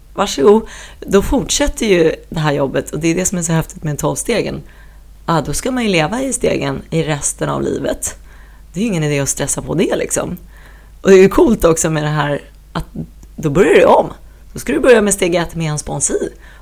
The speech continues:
Och steg två, steg tre, du, du, du, du, du. Och sen ska du göra det igen. För steg tolv går ju ut på att ge det vidare. Så det är uppbyggt så att inte vi som är sån där quick fixers,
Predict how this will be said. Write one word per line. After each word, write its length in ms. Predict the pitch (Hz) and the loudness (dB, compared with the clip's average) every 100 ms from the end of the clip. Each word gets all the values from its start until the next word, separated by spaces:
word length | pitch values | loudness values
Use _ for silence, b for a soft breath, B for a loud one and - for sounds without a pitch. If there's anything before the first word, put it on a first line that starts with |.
| b | b
Och 120 | 165 | -6
steg 200 | - 143 | -4 -6
två, 200 | - 147 | -4 -4
steg 200 | 139 143 | -4 -6
tre, 220 | - 151 - | -4 -4 -4
du, 80 | 139 | -6
du, 120 | - | -6
du, 140 | - | -6
du, 120 | - | -6
du. 180 | - - | -6 -6
Och 120 | - | -6
sen 120 | - 151 | -8 -6
ska 140 | - | -2
du 60 | 381 | -2
göra 140 | 370 | 0
det 140 | 226 180 | 0 0
igen. 440 | 175 - 175 139 - - | 2 0 -2 -6 -12 -20
För 140 | - 160 | -10 -6
steg 240 | - 156 | -4 -2
tolv 340 | - 156 147 135 | 0 0 0 -2
går 140 | 151 | -2
ju 80 | 143 | -2
ut 120 | 139 | -4
på 80 | - | -6
att 260 | - - - | -8 -12 -18
ge 180 | - 147 | -6 -4
det 80 | 143 | -2
vidare. 380 | 143 - 156 147 B B B B B - - - - - - | -4 -6 -6 -8 B B B B B -20 -20 -20 -20 -20 -16
Så 260 | - - 180 - - | -6 -4 -4 -6 -6
det 180 | 170 | -4
är 80 | - | 0
uppbyggt 520 | 208 - - 240 240 | 0 0 2 0 2
så 80 | - | -2
att 80 | 175 | -2
inte 280 | 175 156 170 | -4 -4 -4
vi 340 | 147 156 147 | 0 0 0
som 220 | 139 147 147 | -4 -6 -2
är 220 | 208 226 | 0 0
sån 200 | 214 165 | 0 -2
där 220 | 147 139 143 B B B B B B B - | 0 -2 -4 B B B B B B B -8
quick 260 | - 117 | -2 -2
fixers, 560 | - 170 - 151 143 - | 0 -4 0 0 2 4